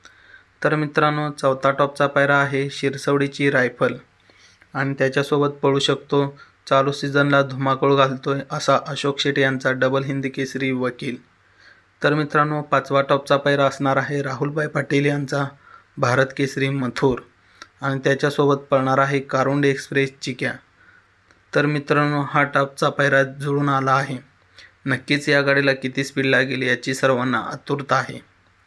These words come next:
तर मित्रांनो, सहावा टॉपचा पैरा आहे आपला एकादशम हिंद केसरी बकासूर. तर मित्रांनो, आपला बकासूर या दोन नंदीपैकी एका नंदीसोबत पळताना दिसेल.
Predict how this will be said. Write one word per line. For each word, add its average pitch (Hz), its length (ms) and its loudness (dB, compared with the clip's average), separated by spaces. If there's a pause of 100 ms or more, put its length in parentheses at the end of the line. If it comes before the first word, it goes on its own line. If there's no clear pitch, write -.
(480)
तर 147 120 2
मित्रांनो, 151 500 0
सहावा 143 400 2
टॉपचा 143 360 0
पैरा 135 300 2
आहे 135 260 0
आपला 135 340 -2
एकादशम 139 580 0
हिंद 139 360 -4
केसरी 135 400 -2
बकासूर. 127 540 -2 (880)
तर 147 100 0
मित्रांनो, 147 420 2
आपला 139 260 0
बकासूर 139 520 0
या 139 180 2
दोन 143 220 0
नंदीपैकी 139 920 -2
एका 135 200 -4
नंदीसोबत 143 580 0
पळताना 131 520 0
दिसेल. 123 320 -6